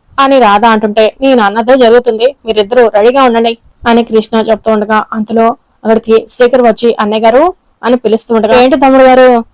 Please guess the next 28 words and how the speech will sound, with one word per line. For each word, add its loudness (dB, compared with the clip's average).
అని 0
కృష్ణ -4
అంటాడు. 0
"అన్నయ్య 2
వదిలినంటే 0
అమ్మ 2
నాన్నలతో 0
సమానం, -2
కాస్త -2
గౌరవించడం 0
నేర్చుకోండి. 0
తమరు, 2
తమరు 0
భార్యామణి 2
గారు -2
గతంలో 0
ఇలాంటి 0
పొగరు -4
చూపించే 0
బోల్తా 2
పడ్డారు, 2
అందుకే 0
రెచ్చిపోకండి" -2
అని 0
శేఖర్ -2
చెప్తూ -2
ఉండగా, 0
"ఒరే, 2